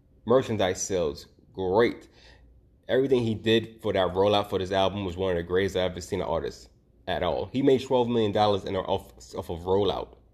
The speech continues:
for this album. All the antics and everything else and all the delays, it's whatever. Kanye West did what Kanye West had to do,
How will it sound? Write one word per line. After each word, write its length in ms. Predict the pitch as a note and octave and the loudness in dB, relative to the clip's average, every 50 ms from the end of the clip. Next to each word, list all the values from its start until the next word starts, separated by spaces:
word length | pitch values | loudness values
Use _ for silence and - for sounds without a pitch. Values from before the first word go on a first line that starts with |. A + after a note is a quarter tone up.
| _ | _
for 100 | - - | -12 -10
this 180 | - C2 - - | -10 -10 -10 -8
album. 400 | - C#2+ D#2+ D#2+ - - - - - _ _ - - _ _ _ - - - - - - - - - - - _ _ _ _ _ - - _ - | -6 -6 -4 -4 -6 -8 -10 -10 -16 _ _ -20 -20 _ _ _ -20 -20 -20 -20 -20 -20 -20 -20 -20 -20 -20 _ _ _ _ _ -20 -16 _ 0
All 140 | - A#2+ | 2 4
the 160 | A#2+ G#2+ - - | 4 4 2 2
antics 400 | A2 A#2 A#2 G2 A#2+ A2 - - | 2 2 2 2 0 -2 -2 0
and 80 | E2+ D#2+ | 0 2
everything 320 | G#2 A2 G#2 G2 G2 F#2+ | 2 2 2 2 0 2
else 240 | G2+ G#2+ A2 G2+ - | 4 2 2 2 2
and 100 | G#2 G2+ | 2 4
all 120 | G#2 G#2+ | 4 4
the 80 | G2 F#2 | 2 2
delays, 520 | F2+ F2 F2+ G2 G#2+ A2 A2+ G#2+ G#2+ - - - - - | 0 2 2 2 2 2 2 0 -4 -8 -14 -20 -18 -14
it's 120 | - C3 A#2+ | -8 -2 0
whatever. 360 | G2+ G2+ A#2 A#2 G2+ F2+ F2 | 4 4 6 4 4 2 -2
Kanye 280 | - - A2 A2 A2+ | -2 -2 0 0 2
West 280 | A2+ A2 G#2 F2+ D#2+ F#2+ | 2 2 2 0 0 -4
did 180 | G#2+ G#2+ F#2 G2+ | -4 -4 -2 -2
what 140 | G#2 G2+ | -6 -4
Kanye 240 | - G#2+ G#2 G#2 G2+ | -2 -2 0 2 2
West 100 | G2+ F#2+ | 2 2
had 100 | G#2 G2 | 2 2
to 80 | F#2+ F#2 | 2 2
do, 300 | G2 B2+ C#3 C#3 C3+ | 2 2 0 0 0